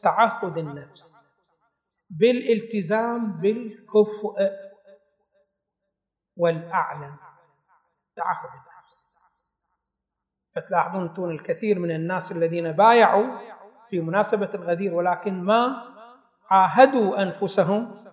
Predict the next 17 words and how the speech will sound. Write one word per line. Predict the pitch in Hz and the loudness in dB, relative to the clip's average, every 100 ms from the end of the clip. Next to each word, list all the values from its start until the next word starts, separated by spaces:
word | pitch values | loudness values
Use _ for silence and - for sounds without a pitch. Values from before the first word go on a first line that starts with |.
| 202 _ _ _ _ _ _ _ | -20 _ _ _ _ _ _ _
وما | 175 202 233 | 2 6 6
عاهدوا | 214 202 208 196 | 6 4 2 2
الله | 190 190 | 4 4
سبحانه | 175 190 196 185 170 170 | 2 -4 -6 -4 -2 -4
وتعالى | 165 156 170 | -4 -2 0
وما | 170 175 233 | 0 2 2
عاهدوا | 226 233 202 202 | 2 0 0 0
النبي | 190 196 202 | 0 -2 -4
صلى | 190 196 175 | -4 -6 -6
الله | 170 165 160 | -2 -2 -2
عليه | 165 160 | -4 -4
وآله | 160 156 160 156 165 - _ _ - | -6 -6 -8 -10 -14 -20 _ _ 2
قلبًا | 208 233 202 233 277 269 - - - - _ 185 | 4 4 4 6 4 -2 -10 -18 -20 -20 _ -4
بأنهم | 180 196 202 196 190 185 | 0 0 0 -2 -4 -2
ينصرون | 196 196 - 196 226 247 | -2 -2 -4 -2 0 0
الكفء | 202 185 - 254 269 262 262 262 - - - - 247 _ _ _ _ _ _ _ | -2 -4 4 4 6 4 4 4 2 -6 -20 -20 -20 _ _ _ _ _ _ _
والأعلم. | 175 175 175 180 214 190 214 233 269 | 0 0 0 0 2 2 2 0 -4